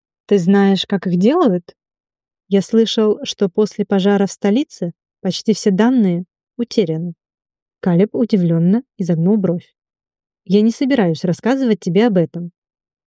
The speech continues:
категорично заявила я. Он нахмурился и задумался. «Если судить по твоей реакции, то шизе напрямую связан с ведьмами. Полагаю, ведьмы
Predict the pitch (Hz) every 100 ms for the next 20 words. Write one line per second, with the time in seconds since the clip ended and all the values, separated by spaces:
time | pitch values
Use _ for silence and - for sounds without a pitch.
0 | _ _ 202 196 180 175 190 - 277 -
1 | 175 175 170 196 214 175 160 - _ _
2 | _ _ _ _ 214 190 175 - 175 170
3 | 190 - 254 277 _ _ 240 240 233 175
4 | 160 165 - 180 _ _ _ _ _ _
5 | _ 190 220 - 190 - 180 190 - 180
6 | 175 170 175 160 160 160 - - 254 311
7 | _ _ _ 196 - 202 160 190 277 -
8 | 208 190 - 185 175 180 240 285 - 180
9 | 185 226 226 - 202 156 165 170 185 _
10 | _ _ _ _ - 190 190 196 196 185
11 | 185 _ _ _ _ - 170 175 165 185
12 | 277